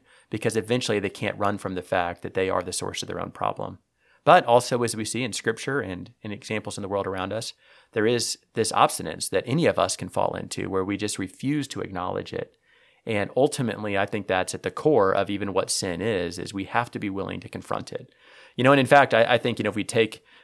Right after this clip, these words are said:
my addiction metaphor from earlier, um, every addiction, um, program that I know of starts with somebody confronting the fact that they are an addict. And I think that's actually pretty similar here, is I have to confront the fact that I have a problem. And until I do, I'm not gonna get the help that I need.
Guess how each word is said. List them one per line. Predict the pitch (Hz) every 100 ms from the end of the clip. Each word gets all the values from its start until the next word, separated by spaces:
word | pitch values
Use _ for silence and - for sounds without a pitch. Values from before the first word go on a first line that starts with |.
| -
my | 107
addiction | 98 107 - 98
metaphor | 95 - 110
from | - 90
earlier, | 110 107 87 87 - _ _
um, | 107 95
every | 131 127 113
addiction, | 104 113 - 110 98 92
um, | 104 92
program | - 147 107 90
that | 92
I |
know | 90 101
of | 120 90
starts | - - 143 143 - 113
with | 101
somebody | - 101 95
confronting | - 87 127 123 95
the |
fact | 87 90 92
that | -
they | 98 95
are | 90
an | 87
addict. | 85 85 - - _ _ _ _ _
And | 113
I | 113
think | 139 127
that's | 123
actually | 127 127
pretty | 120 123
similar | - 113 135 -
here, | 87 -
is | - -
I | 113 135
have | 135 135
to | 127
confront | 107 - 127
the | 98
fact | - 85 87 -
that | - -
I | 107
have | 101 95
a |
problem. | 92 - - - - - _ _ _ _ -
And | 120
until | 113 - 165
I | 117
do, | 92 127 120 101
I'm | 95
not | 98 101
gonna | 98
get | 87 -
the |
help | - 92 -
that | 98
I | -
need. | 92 92 104